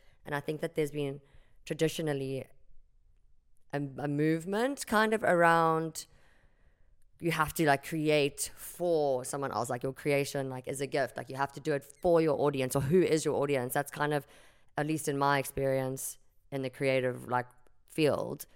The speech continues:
heard that, like, phrase always being thrown around. And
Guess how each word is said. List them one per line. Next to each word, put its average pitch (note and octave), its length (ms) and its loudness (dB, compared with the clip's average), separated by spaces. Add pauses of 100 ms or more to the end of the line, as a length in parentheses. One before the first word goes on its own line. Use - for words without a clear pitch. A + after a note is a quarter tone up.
(180)
heard C#3+ 420 0
that, B2+ 220 4 (100)
like, A#2+ 160 -6
phrase C3 340 0
always C3 220 -6
being C3+ 240 -8
thrown C3+ 240 -2
around. C3 460 0 (880)
And C#3 600 0